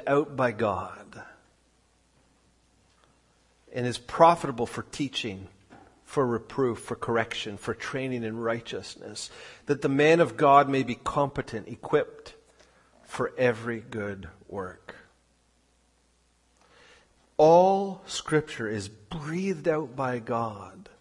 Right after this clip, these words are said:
and is profitable. We live in a, in a land where we have,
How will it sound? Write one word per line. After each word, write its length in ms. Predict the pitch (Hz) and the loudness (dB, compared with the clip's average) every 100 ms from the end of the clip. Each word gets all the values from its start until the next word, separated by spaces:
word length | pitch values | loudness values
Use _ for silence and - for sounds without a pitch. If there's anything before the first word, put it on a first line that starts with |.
| _ _ _ _ _ _ _ _ - | _ _ _ _ _ _ _ _ -10
and 140 | 113 | -8
is 140 | 104 110 | -6 -10
profitable. 960 | - - 139 113 - 98 82 - - _ _ _ _ _ _ _ _ _ _ _ _ _ _ _ _ _ _ _ _ _ _ _ - - - - | -16 -4 -2 -2 -6 -16 -18 -20 -20 _ _ _ _ _ _ _ _ _ _ _ _ _ _ _ _ _ _ _ _ _ _ _ -20 -20 -8 2
We 100 | 175 | 6
live 240 | 247 277 | 6 4
in 100 | 240 | 6
a, 160 | 175 151 | 6 6
in 160 | 170 143 | 2 4
a 60 | |
land 800 | 127 139 143 117 107 120 123 120 | 4 4 4 2 2 -2 -6 -8
where 200 | 135 135 | -2 2
we 180 | 131 147 | 2 4
have, 600 | 143 143 139 123 - - | 6 6 6 2 -8 -16